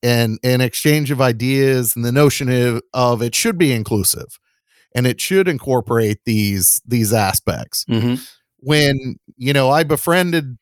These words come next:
Speaker 1: and this is what was so cool at Prairie, the brewer I befriended at, at Prairie was a black man, right? So it's so good to see him, you know, taking a lead role in the, the brewing process.
Speaker 2: Yeah.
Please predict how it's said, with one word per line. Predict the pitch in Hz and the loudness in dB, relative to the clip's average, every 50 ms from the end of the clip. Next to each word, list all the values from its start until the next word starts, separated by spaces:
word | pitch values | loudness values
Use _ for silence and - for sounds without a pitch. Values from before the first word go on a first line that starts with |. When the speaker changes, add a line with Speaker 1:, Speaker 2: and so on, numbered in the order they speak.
| _ _ _ _ _ _ _ _ _ _ - | _ _ _ _ _ _ _ _ _ _ -4
Speaker 1:
and | 139 135 | -2 0
this | 147 156 - - | 0 0 0 -2
is | 135 123 | -2 -4
what | 123 143 151 139 | 0 0 0 2
was | 127 127 - | 2 0 0
so | - 139 131 | 0 0 -2
cool | 120 - 160 160 156 147 135 | 0 -2 -2 0 2 2 0
at | 107 - | -2 -4
Prairie, | - - 170 202 202 196 175 147 139 135 135 | -4 -2 0 0 2 2 0 0 0 -2 -4
the | 104 135 113 | -6 -8 -8
brewer | 104 131 156 190 240 240 196 156 139 | -4 -2 0 0 2 2 2 2 2
I | 131 123 | 0 0
befriended | 120 - - 123 123 - 160 156 156 151 139 135 127 | -4 -4 -6 -6 -4 0 0 0 0 0 0 0 0
at, | 131 123 120 - - | 0 0 -2 -2 0
at | 127 123 120 113 - _ - | 0 0 0 0 -4 _ -4
Prairie | - 175 220 254 247 208 160 139 | 0 0 2 2 2 0 0 0
was | 123 127 123 | -2 -2 -2
a | 104 | 2
black | 143 190 226 - - | 2 2 2 0 -4
man, | 135 87 - - - _ _ _ _ _ _ _ _ _ _ _ - | -8 -10 -10 -14 -18 _ _ _ _ _ _ _ _ _ _ _ -2
right? | 117 135 156 160 - _ _ | 0 0 0 0 -2 _ _
So | - - 151 151 151 | -2 0 2 4 4
it's | 143 131 117 | 2 2 0
so | - - - 170 180 175 | -2 0 2 2 0 2
good | 156 160 170 185 156 147 | 0 0 0 0 0 0
to | - | -2
see | - - 165 165 160 | 0 0 0 0 0
him, | 139 165 160 160 160 156 151 135 - _ _ _ _ _ _ _ _ _ _ _ _ _ | 0 0 2 2 0 0 -2 -6 -10 _ _ _ _ _ _ _ _ _ _ _ _ _
you | 127 131 - 147 | -10 -6 -4 -2
know, | 143 139 131 120 107 - _ _ _ _ _ _ _ _ _ _ _ | 0 2 2 2 0 -4 _ _ _ _ _ _ _ _ _ _ _
taking | - 175 180 180 170 147 139 | 0 0 0 0 0 0 0
a | |
lead | 131 127 131 143 170 175 143 120 | 0 0 0 0 0 -2 -4 -4
role | 110 127 139 160 170 160 127 110 98 90 - - _ _ _ _ _ _ _ _ _ _ _ _ _ | -4 0 0 2 2 2 2 0 -2 -6 -10 -16 _ _ _ _ _ _ _ _ _ _ _ _ _
in | 139 147 147 151 147 | 0 0 2 2 0
the, | 135 127 123 120 120 110 101 | 0 0 2 2 0 -2 -4
the | 120 123 | -6 -2
brewing | 117 151 156 147 135 123 110 101 | 0 2 2 2 0 -2 -4 -4
process. | - 123 117 123 127 120 - - 92 90 - - - - - | 0 0 2 2 2 0 -2 -2 -2 -4 -4 -4 -4 -4 -2
Speaker 2:
Yeah. | - 110 131 131 107 | 0 2 2 2 0